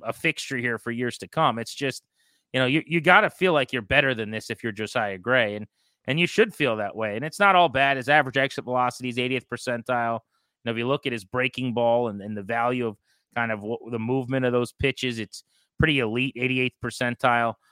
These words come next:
Hard hit percentage is sixty-eighth percentile. So he does some things very well, even during this awful stretch. But bottom line is, it's really simple for me. Like, there, th-,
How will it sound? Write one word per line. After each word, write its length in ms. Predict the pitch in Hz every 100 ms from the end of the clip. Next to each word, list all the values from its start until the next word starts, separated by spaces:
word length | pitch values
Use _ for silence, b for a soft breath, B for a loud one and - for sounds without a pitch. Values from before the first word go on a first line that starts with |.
| _ -
Hard 180 | 147
hit 180 | 131 -
percentage 420 | 135 - 135 123
is 100 | 117
sixty-eighth 500 | - 139 - 123 120 -
percentile. 520 | 120 123 120 123 113
So 240 | - 131 120 b b _
he 100 | 170
does 380 | 117 170 208 -
some 220 | 185 170
things 300 | - 156 113
very 260 | 117 147 117
well, 500 | 98 113 131 190 175 _ _ _ _ _ _ -
even 280 | 143 147 147
during 280 | 143 135 127
this 200 | 127 -
awful 320 | 120 135 127
stretch. 540 | - - 123 147 - - b b b
But 180 | 156 151
bottom 300 | 196 220 180
line 220 | 156 151
is, 120 | 139 139
it's 140 | -
really 160 | 170 143
simple 340 | 139 131 120
for 160 | - 107
me. 300 | 107 101 - b b -
Like, 160 | 131 -
there, 120 | 170
th-, 200 | 156